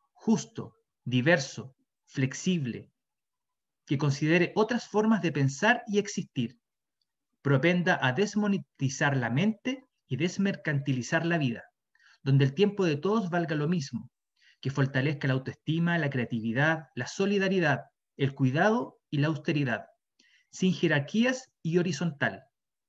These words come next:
progresivo y no personalizado, conectado con los orígenes, aprendien-, aprendiendo la pertenencia y la pertinencia territorial, que ponga el valor la economía local y la reciprocidad como valor fundamental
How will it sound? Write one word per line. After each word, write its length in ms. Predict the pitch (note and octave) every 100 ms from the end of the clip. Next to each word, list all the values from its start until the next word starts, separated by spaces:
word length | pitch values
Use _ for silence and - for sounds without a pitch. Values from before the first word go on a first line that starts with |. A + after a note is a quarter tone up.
| _ _ _ _
progresivo 920 | B2+ A#2 A#2 - G#3+ A3+ B3+ - _
y 120 | C3+
no 160 | D#3+ F#3
personalizado, 800 | E3+ - E3+ D#3+ C#3 A2 G2 - _ _ _ -
conectado 480 | C#3 C3+ D3+ E3 E3
con 100 | C#3
los 180 | C#3 C3+
orígenes, 640 | D#3+ G3 B2 G#2 - _ _ _ -
aprendien-, 640 | B2 B2 A#2+ C#3 E3+ - _ _ _ _ _ -
aprendiendo 800 | C#3 C3+ B2+ D#3 G3 G3 G3+ -
la 240 | B2+ A#2
pertenencia 800 | - A3+ - A3 A3+ A#3+ - A3+
y 100 | D3+
la 200 | C3+ B2+
pertinencia 720 | - C4 C4 A3+ G#3 G3+ G3+
territorial, 580 | G3 F3+ - E3 D3 - _ _ _ _ -
que 120 | C3+
ponga 260 | D3 E3 D#3+
el 80 |
valor 240 | C#3 C#3 D#3
la 80 | D#3
economía 420 | C#3+ C#3 C#3+ C3+
local 500 | A#2+ - F3 A#3 - _
y 100 | -
la 140 | C3 B2+
reciprocidad 880 | E3 F3 F#3+ F3 C#3 D#3+ D#3 E3+ -
como 220 | D3+ C#3
valor 240 | A#2+ B2+
fundamental 840 | - C3+ A#2+ A#2 A2+ - F#3 A#3